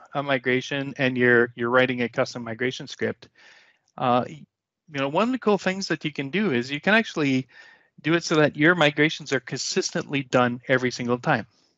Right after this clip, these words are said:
right? I know some people have used, uh, ShareGate exposes some PowerShell scripts. So they've used the P M P J S, uh, not the P M P J S, the P M P PowerShell. They've used the, the Office three sixty-five PowerShell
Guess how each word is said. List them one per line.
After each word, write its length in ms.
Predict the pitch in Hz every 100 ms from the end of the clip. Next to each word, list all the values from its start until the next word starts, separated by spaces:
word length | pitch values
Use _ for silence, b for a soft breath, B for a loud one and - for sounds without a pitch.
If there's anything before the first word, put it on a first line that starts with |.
| _ _ _
right? 220 | 123 120 143
I 160 | 143
know 340 | 147 147 143 135
some 180 | - 147
people 300 | 156 143 135
have 220 | 135 127
used, 340 | 127 127 120 B B B -
uh, 120 | 127
ShareGate 500 | 123 143 139 135 110
exposes 500 | 113 - 127 123 123
some 160 | 127 117
PowerShell 420 | 127 123 - 120
scripts. 360 | - 117 -
So 100 | -
they've 220 | 131 131 131
used 240 | 135 127
the 40 |
P 140 | 127 135
M 80 | 127
P 160 | 135
J 200 | - 127
S, 340 | 139 160 - - B B B -
uh, 640 | 127 123 120 120 117 117
not 220 | 120 135 131
the 80 |
P 140 | 117 120
M 60 |
P 120 | 113 113
J 160 | 120
S, 80 | 110
the 80 | -
P 80 | 147
M 100 | 135
P 120 | 143
PowerShell. 600 | 135 135 135 151 143 139
They've 200 | 120 120
used 260 | 120 123
the, 200 | 123 117
the 380 | 113 117 110 113
Office 300 | 135 131 139
three 100 | -
sixty-five 360 | 139 - 143 127
PowerShell 500 | 131 123 139 131